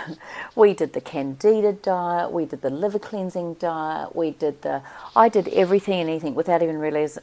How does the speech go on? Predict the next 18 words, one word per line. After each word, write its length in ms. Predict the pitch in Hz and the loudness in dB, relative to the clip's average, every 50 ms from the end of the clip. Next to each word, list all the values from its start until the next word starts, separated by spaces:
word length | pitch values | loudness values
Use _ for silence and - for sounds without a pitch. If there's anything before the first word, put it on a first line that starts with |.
| - | -10
realizing 460 | - 151 156 151 147 147 143 147 143 143 | -6 -2 0 2 2 0 0 -2 -4 -6
I 20 | |
was 120 | 139 135 | -6 -4
doing 180 | - 147 143 139 | -4 -6 -6 -6
preconception 760 | 135 - 151 143 143 147 139 - - - - - - 143 135 | -6 -4 -4 -4 -4 -6 -8 -6 -6 -6 -6 -8 -12 -14 -12
care. 400 | - - 160 156 143 127 - 143 - - - - - - - _ | -10 -8 -6 -6 -6 -6 -8 -12 -16 -18 -20 -20 -20 -20 -4 _
But 120 | - 202 214 | 2 4 4
it 120 | 220 - | 2 2
took, 160 | - 277 - | 2 2 4
we 140 | 254 269 285 | 4 2 2
did 180 | 262 302 285 233 | 2 0 0 0
it 100 | - - | 0 -2
for 80 | 190 | -6
six 300 | - - 190 - - - | -6 -6 -6 -6 -6 -4
months 300 | 190 170 160 - - - | -2 -2 -2 -4 -8 -10
before 320 | - 151 - - 160 151 143 | -12 -10 -6 -4 -4 -2 -2
we 100 | 143 139 | -4 -6
genuinely 880 | 139 - 151 151 151 151 147 147 147 143 139 143 139 139 135 131 | -4 -6 -6 -6 -6 -8 -8 -8 -8 -6 -6 -6 -4 -6 -6 -8